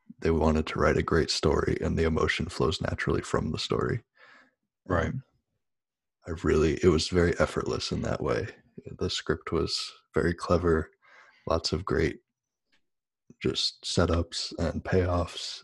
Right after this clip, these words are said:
Speaker 1: and the characters were awesome. The voice performances from Tom Holland and Chris Pratt were amazing. It's beautiful,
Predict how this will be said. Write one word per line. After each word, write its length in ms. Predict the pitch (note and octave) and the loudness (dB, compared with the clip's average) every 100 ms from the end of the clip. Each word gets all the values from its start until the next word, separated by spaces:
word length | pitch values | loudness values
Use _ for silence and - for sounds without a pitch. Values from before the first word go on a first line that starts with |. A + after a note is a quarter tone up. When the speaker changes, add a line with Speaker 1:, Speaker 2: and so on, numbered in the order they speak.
| - | -8
Speaker 1:
and 180 | F2 D2 | -6 -4
the 60 | - | -6
characters 560 | - F#2 E2 - - | 0 2 2 -2 -4
were 160 | - - - | -6 -2 2
awesome. 540 | E2 F2 - F2 E2+ | 2 2 0 0 0
The 100 | D#2+ | 0
voice 260 | D#2 E2 - | 4 4 2
performances 640 | E2 - D#2+ D#2 - D#2+ - | -4 -4 -2 -2 -2 -4 -2
from 180 | - | -6
Tom 240 | E2+ F2+ E2+ | -4 -2 0
Holland 300 | D#2+ D#2+ D#2 | 0 0 0
and 80 | - | -2
Chris 240 | - - | -4 -6
Pratt 360 | - - D#2 - _ - - - _ - | -6 0 0 0 _ -20 -20 -20 _ -4
were 100 | E2 | -2
amazing. 800 | E2 E2 E2 E2 E2 E2+ E2+ - _ - - - - _ _ _ _ _ _ _ _ _ | 0 0 2 2 2 0 0 -4 _ -20 -20 -20 -20 _ _ _ _ _ _ _ _ _
It's 260 | F#2+ - - - F2+ D#2+ | 0 0 -6 -6 -4 2
beautiful, 720 | E2 D#2+ E2 F2+ E2+ E2+ | 4 4 4 4 4 2